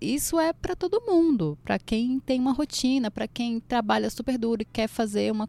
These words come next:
uma coisa mais criativa, quer exercer seu lado criativo, porque eu acho que é importante, é legal todo mundo ter uma, uma coisa que não seja só aquele trabalho que faz todos os dias. Mas pra mim, assim, é muito difícil começar,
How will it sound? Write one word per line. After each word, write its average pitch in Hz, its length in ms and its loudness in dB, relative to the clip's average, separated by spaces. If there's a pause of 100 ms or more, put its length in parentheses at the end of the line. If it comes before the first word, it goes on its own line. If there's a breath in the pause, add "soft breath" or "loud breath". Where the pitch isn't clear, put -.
(120)
uma 214 100 -10
coisa 220 360 0
mais 208 480 -2
criativa, 226 800 0
quer 202 280 0
exercer 214 420 -2
seu 240 120 -2
lado 202 200 2
criativo, 202 400 0
porque - 140 -6
eu 208 40 2
acho 202 220 0
que 202 200 -2
é 214 120 2
importante, 220 640 0
é 208 40 0
legal 196 320 2
todo 202 220 2
mundo 190 300 -2
ter 208 300 -2
uma, 185 280 -6
uma 175 460 -8
coisa 180 220 -4
que - 120 -12
não 180 80 -4
seja 180 240 -2
só 190 260 0
aquele 202 240 -2
trabalho 175 520 0
que - 100 -16
faz 165 300 -4
todos 175 240 -4
os 170 120 -2
dias. 170 400 -2 (640 loud breath)
Mas 190 360 0 (120)
pra 254 220 2
mim, 240 560 0
assim, 180 300 -10 (120)
é 185 140 0
muito 226 580 -2
difícil 247 420 -4
começar, 277 640 0